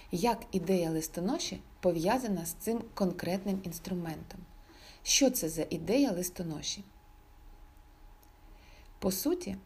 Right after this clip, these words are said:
все, абсолютно все, що ми отримуємо в нашому житті, люди, ситуації, це все листоноші. Незалежно,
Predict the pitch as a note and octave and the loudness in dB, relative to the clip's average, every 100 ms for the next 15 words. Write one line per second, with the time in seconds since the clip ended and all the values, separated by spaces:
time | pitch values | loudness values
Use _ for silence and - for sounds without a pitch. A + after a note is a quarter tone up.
0 | - - - - D#3 F3 - - - E3 | -16 -8 -6 -2 -4 -4 -10 -10 -2 -2
1 | - F#3+ C#4+ D#4+ C4 B3+ - D#3 E3 G3 | 2 2 2 2 0 -2 -4 -6 -6 -12
2 | - - - - G3+ G3+ G3+ G3 G3 G3+ | -18 -20 -6 0 2 2 0 -4 2 4
3 | F3 E3 D#3+ E3 E3 D3+ - D#3+ D3+ D#3 | 4 0 -2 -2 -4 -4 -6 -6 -6 -8
4 | - - G#3 - - - - F3+ E3+ A3+ | -8 -4 -4 -6 -16 -20 -12 -6 -2 0
5 | G3 F#3 - - - F3 - D#3 F#3 G3+ | 0 -2 -6 -8 -6 -6 -4 -2 -2 -4
6 | - F#3+ F#3 - - - - - - - | -4 -6 -8 -20 -20 -20 -20 -20 -20 -12
7 | - F#3 F3 - - - - - - - | 0 0 0 -6 -20 -20 -20 -20 -20 -20
8 | - - - - - - A3 B3+ - - | -20 -20 -20 -8 -6 -2 -4 -6 -10 -6
9 | E3 F#3+ - F#3 D#3+ D#3+ - F3+ - - | -2 -2 -2 -4 -4 -6 -8 -8 -16 -20
10 | - - - - - - - - - - | -20 -20 -20 -20 -20 -20 -20 -20 -20 -20
11 | - - - F#3 G#3+ C#4 C4 G#3 E3 D#3+ | -20 -20 -4 2 4 4 2 2 0 -2
12 | E3 | -8